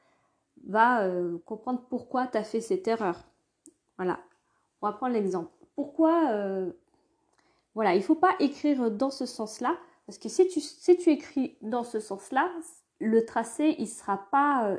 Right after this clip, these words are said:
il sera différent, euh, de, de ce qui est proposé au départ. Donc voilà, je prends l'exemple du sens de l'écriture, euh, des kanji, par exemple en japonais. Chaque, chaque sens,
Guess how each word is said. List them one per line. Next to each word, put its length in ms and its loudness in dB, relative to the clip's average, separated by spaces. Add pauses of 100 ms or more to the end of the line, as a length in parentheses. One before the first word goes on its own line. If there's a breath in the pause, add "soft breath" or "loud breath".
il 80 -10
sera 220 -8
différent, 720 -2
euh, 240 0
de, 480 -2
de 160 -4
ce 80 -12
qui 120 -8
est 100 -2
proposé 520 -2
au 100 0
départ. 440 -4 (360)
Donc 180 -8
voilà, 180 -4
je 260 -14
prends 140 0
l'exemple 420 0
du 160 -6
sens 300 -6
de 80 0
l'écriture, 720 -6
euh, 340 0 (540 soft breath)
des 100 4
kanji, 300 2
par 100 4
exemple 300 -2
en 80 2
japonais. 580 -2 (580 soft breath)
Chaque, 500 0 (360)
chaque 340 -4
sens, 840 -2